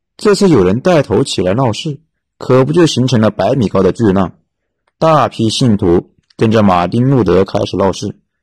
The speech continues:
要求教廷反腐败。教皇也糊涂，也可能是故意的。这事本身其实是教廷内部矛盾，内部解决就行了，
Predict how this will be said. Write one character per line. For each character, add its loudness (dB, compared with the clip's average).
要 2
求 0
教 2
廷 0
反 -2
腐 -10
败。 -6
教 4
皇 2
也 4
糊 0
涂， -4
也 2
可 -4
能 -4
是 -4
故 0
意 2
的。 -6
这 2
事 2
本 -2
身 0
其 -2
实 -2
是 2
教 2
廷 -2
内 2
部 -2
矛 0
盾， -2
内 4
部 0
解 0
决 0
就 0
行 -4
了， -4